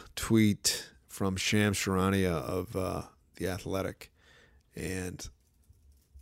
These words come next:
the saga of Kevin Durant. Now, I'm a full-on proponent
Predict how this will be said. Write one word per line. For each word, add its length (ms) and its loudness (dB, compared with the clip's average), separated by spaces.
the 100 0
saga 480 6
of 180 4
Kevin 300 4
Durant. 580 -4
Now, 460 -2
I'm 440 4
a 60 -2
full-on 1500 2
proponent 640 4